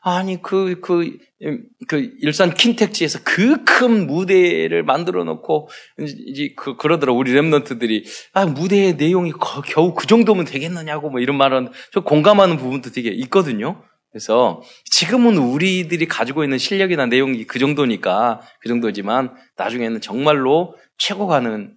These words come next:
무대가 될 것이다. 이렇게 말도 했지만 여러분들이 하나님 주신 달란트를 가지고 있는 후대들은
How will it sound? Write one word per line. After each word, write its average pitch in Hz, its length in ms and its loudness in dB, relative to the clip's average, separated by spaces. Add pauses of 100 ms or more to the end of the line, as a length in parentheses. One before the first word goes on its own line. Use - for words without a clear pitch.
(160)
무대가 104 280 -4
될 92 180 -8
것이다. 98 600 -6 (280)
이렇게 101 760 -6 (300)
말도 107 340 -6
했지만 113 580 -2 (800)
여러분들이 107 460 0
하나님 156 340 2
주신 120 220 -2
달란트를 113 560 2
가지고 117 360 -4
있는 113 240 -2
후대들은 117 680 -2